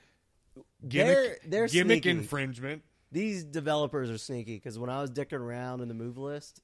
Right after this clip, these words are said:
Speaker 2: Yep.
Speaker 1: there's a gut check slash sick kick combo move.
Speaker 2: Okay.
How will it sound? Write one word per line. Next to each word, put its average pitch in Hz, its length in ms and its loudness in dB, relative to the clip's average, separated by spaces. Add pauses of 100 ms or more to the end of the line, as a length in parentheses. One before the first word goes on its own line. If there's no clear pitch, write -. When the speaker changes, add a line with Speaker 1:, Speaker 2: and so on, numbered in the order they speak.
Speaker 2:
Yep. 104 200 -8 (560)
Speaker 1:
there's 147 260 2
a 131 100 0
gut 135 400 -2
check 156 520 0
slash 131 480 -2
sick - 420 -6
kick - 460 -6
combo 139 420 -6
move. 156 420 -8 (160)
Speaker 2:
Okay. 107 600 -8